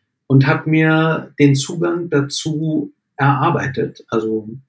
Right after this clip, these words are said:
das war auch wirklich sich hinsetzen und sagen, „Okay, aber ich mag doch diese Band, was, was versuchen die da zu machen?“ Und,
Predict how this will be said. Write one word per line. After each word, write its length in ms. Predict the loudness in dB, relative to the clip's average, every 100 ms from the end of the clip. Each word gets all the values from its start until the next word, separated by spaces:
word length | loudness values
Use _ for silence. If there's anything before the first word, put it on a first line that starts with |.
| 0
das 180 | 0 4
war 200 | 2 2
auch 120 | 2
wirklich 640 | 2 4 4 4 0 -12 _ _ _ _ _ _ _ -2
sich 240 | 2 2
hinsetzen 500 | 2 2 2 0 0
und 80 | 0
sagen, 240 | 2 4
„Okay, 220 | 4 2 2
aber 100 | 2
ich 140 | 0
mag 220 | -4 -4
doch 120 | -4 -4
diese 220 | -2 0
Band, 220 | 2 4
was, 180 | 2 2
was 140 | 0
versuchen 400 | 2 2 2 0
die 100 | 0
da 160 | 0 -2
zu 160 | -2
machen?“ 500 | 0 2 4 2 0 -8 _ _ -20 -20 _ _
Und, 420 | 2 4 4 2